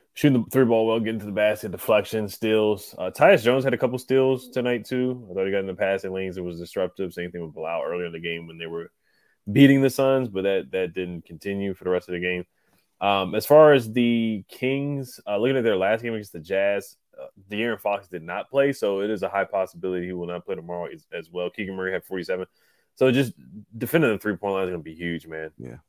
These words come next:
Speaker 1: Keegan Murray, he hit twelve threes. He went twelve for fifteen from the three-point line. That's just in-, that's insane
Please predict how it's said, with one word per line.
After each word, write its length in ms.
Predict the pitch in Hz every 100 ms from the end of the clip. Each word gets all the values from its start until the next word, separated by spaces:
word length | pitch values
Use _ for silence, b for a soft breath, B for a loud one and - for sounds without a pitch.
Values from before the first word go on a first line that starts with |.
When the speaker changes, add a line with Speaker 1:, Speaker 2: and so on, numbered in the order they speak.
| _
Speaker 1:
Keegan 220 | - 131 110
Murray, 280 | 104 98 87 - - 101
he 220 | 107 131
hit 180 | 131 - _ -
twelve 460 | - 139 143 127
threes. 440 | - 104 95 90 104
He 60 |
went 180 | 110 80
twelve 240 | 127 127
for 80 | 107
fifteen 320 | 101 107 107 95
from 80 |
the 60 | 90
three-point 300 | 92 85 87
line. 100 | 87
That's 200 | 113 -
just 200 | 104 -
in-, 140 | 90 -
that's 260 | 95 104
insane 480 | 87 80 92 95 95